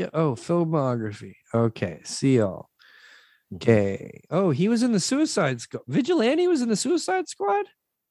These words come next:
Speaker 2: Or maybe the actor was in the Suicide Squad.
Speaker 1: No, it says the Suicide Squad, twenty twenty-one. Adrian Chase, Vigilante,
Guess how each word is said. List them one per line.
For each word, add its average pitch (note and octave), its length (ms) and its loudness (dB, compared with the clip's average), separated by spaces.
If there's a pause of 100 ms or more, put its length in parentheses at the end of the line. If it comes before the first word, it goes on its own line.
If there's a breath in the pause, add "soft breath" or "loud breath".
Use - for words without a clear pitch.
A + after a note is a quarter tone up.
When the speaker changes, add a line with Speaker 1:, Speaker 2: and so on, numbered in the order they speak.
(360)
Speaker 2:
Or E3+ 120 2
maybe G3 240 0
the F3 100 2
actor F3+ 340 -2
was B2 140 -4
in A#2 80 -4
the A2+ 80 -4
Suicide G2 540 -4
Squad. F2+ 440 -8 (360)
Speaker 1:
No, C3 340 0
it D#3 160 0
says D#3 380 0
the C#3+ 80 2
Suicide G3 600 2
Squad, A2+ 400 0
twenty E3 240 0
twenty-one. E3+ 520 0
Adrian C3 480 0
Chase, E3+ 420 -2
Vigilante, C#3 720 0